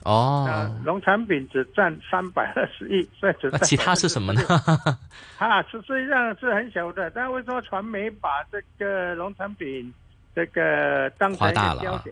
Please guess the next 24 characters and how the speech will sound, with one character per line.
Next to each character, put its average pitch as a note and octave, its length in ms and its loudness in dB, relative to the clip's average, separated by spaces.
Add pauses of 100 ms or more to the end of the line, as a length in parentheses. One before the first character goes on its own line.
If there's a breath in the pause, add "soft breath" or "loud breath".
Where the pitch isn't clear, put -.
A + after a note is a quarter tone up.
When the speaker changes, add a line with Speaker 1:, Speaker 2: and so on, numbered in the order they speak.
(340)
Speaker 1:
嗯， G3+ 160 -4
嗯， - 20 -4
嗯。 - 40 -4
Speaker 2:
啊， C3 140 -4 (100)
主 F3 100 4
要 A#3+ 140 4
是 G#3 80 -10
政 A3 260 -4
治 G#3 140 -6
上 G3+ 160 -2
的 E3+ 100 -2
理 A2 200 -8
由。 A#2 200 -4 (380)
Speaker 1:
对， E2+ 240 4
对， D2 140 4
对。 C#2+ 180 0
Speaker 2:
因 C2 60 -2
为 - 160 -8
特 B3 60 -4
朗 A#3 220 -2
普 B2+ 260 -6 (360)
很 C#3+ 280 -2
需 G3+ 420 -6
要 G3 220 2